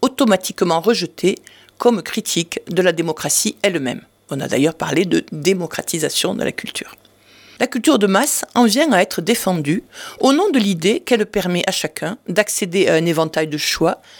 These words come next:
jadis réservé aux riches. Ainsi, tous les dispositifs mis en place depuis plus d'un siècle maintenant pour éroder les formes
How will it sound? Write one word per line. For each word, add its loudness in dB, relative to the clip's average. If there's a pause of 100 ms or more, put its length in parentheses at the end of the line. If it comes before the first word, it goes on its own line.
(120)
jadis -2
réservé 2
aux 0
riches. -4 (1120)
Ainsi, 0 (640)
tous 6
les 8
dispositifs -2 (120)
mis 6
en 4
place 2
depuis 0 (320)
plus -2
d'un 2
siècle 0
maintenant 0 (400)
pour 2
éroder 0 (280)
les 0
formes 2